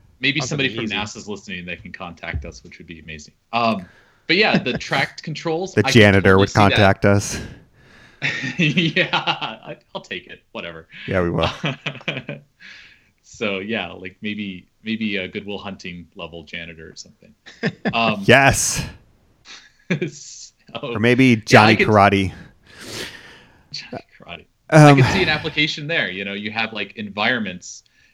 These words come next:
Speaker 1: where you want to add, uh, objects to interact with, and so you need to track 'em.
Speaker 3: Yeah, I think that it's gonna be really interesting with the wireless technology. Um, that what, what I kinda see happening is that the, you're gonna start seeing more things where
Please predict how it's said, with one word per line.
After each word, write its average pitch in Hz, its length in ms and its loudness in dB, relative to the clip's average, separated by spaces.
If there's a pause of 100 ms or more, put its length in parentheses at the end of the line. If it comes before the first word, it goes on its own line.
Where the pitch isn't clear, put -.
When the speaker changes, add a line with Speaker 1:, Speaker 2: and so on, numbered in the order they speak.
(100)
Speaker 1:
where 107 180 -6
you 104 180 -8
want 98 320 -10
to 98 460 -10
add, 95 420 -6 (440)
uh, 92 280 -14 (100)
objects 107 400 -8
to 92 60 -14
interact 85 380 -14
with, - 80 -20 (240)
and 95 100 -18
so - 140 -16
you 90 60 -10
need 90 140 -14
to - 80 -20
track - 260 -14
'em. 87 100 -20 (720)
Speaker 3:
Yeah, 127 120 4
I 131 60 6
think 196 240 -2
that 123 240 4
it's 104 140 -8
gonna 123 140 2
be 107 80 2
really 101 200 -2
interesting 101 320 -4
with 98 160 -2
the 98 60 0
wireless 90 500 0
technology. 90 840 -4 (580)
Um, 90 460 -2 (400)
that 98 300 0
what, 104 300 -2
what 101 160 -2
I 98 140 0
kinda 98 300 -4
see 90 140 -6
happening 90 480 -2
is 87 160 -6
that 85 320 -2 (360)
the, 87 720 -4 (120)
you're 95 180 -8
gonna 104 220 -2
start 92 220 -4
seeing 95 400 -4
more 87 260 -2
things 90 460 -6
where 87 340 -2